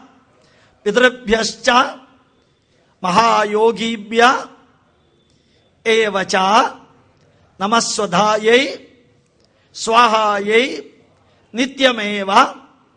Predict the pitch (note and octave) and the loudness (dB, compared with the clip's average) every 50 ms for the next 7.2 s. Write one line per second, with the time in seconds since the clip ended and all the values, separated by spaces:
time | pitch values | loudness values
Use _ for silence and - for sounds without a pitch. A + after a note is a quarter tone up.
0 | _ _ _ _ _ _ _ - F3+ F#3 G3 G#3 G3+ G3+ G3 F#3+ F#3 F3+ F3+ F3 | _ _ _ _ _ _ _ -8 -6 -4 -2 -2 -2 0 -2 -2 -4 -4 -6 -4
1 | F3 F3+ G3+ G#3 F#3+ F3 - - - - _ _ _ _ _ _ _ _ _ _ | 0 2 2 2 2 0 -4 -12 -20 -20 _ _ _ _ _ _ _ _ _ _
2 | _ - B3 C#4 C#4+ - - A3 A3 A#3 C4+ C#4 C#4+ C4 C4+ C4 C4+ C4 A#3+ A3+ | _ -6 -4 -4 -4 -4 -4 -2 0 0 0 0 2 0 0 0 0 -2 -4 -4
3 | A3+ A3+ B3+ B3+ C4 B3+ B3 A#3 A3+ A3+ A3+ B3 B3 B3+ B3+ B3+ B3 B3 B3 A3 | -4 -6 -2 -2 -2 -2 -2 -6 -6 -4 -2 -2 -2 0 -2 -4 -2 -4 -6 -6
4 | A3+ A3+ G#3+ G#3 F#3 F3+ G#3+ A#3+ A#3+ A3+ G#3+ G#3+ G#3 A3 A3+ B3 C4 A#3 C4+ A#3+ | -4 -4 -2 -2 0 2 2 2 2 2 0 -2 -2 -2 -2 -2 0 0 0 0
5 | - - B3+ A#3+ A3+ G#3 F#3+ - - - - - _ _ _ - G#3 A3+ B3 B3 | 0 0 0 0 0 0 -2 -4 -8 -16 -20 -20 _ _ _ -8 -8 -6 -2 -2
6 | B3 A#3 A3+ G#3+ G#3+ - - A#3 A3+ A#3 A#3+ B3+ B3 B3 C4 A#3+ A#3+ A#3 A#3 A#3 | 0 0 0 0 -2 -4 -4 -2 -2 0 0 -2 -2 -2 -2 -2 0 -2 -2 0
7 | A3 B3+ C#4 C#4 | 2 2 2 0